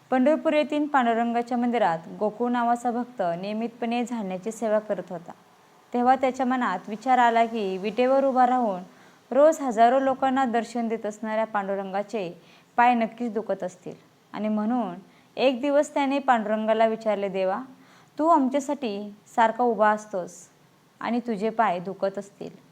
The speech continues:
तेव्हा तू आता विश्रांती घे, मी तुझ्या जागी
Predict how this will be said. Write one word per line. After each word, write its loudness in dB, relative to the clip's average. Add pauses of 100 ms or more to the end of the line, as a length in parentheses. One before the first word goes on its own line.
(440)
तेव्हा 4
तू 0
आता 4
विश्रांती -2
घे, -2 (420)
मी -2
तुझ्या -2
जागी -2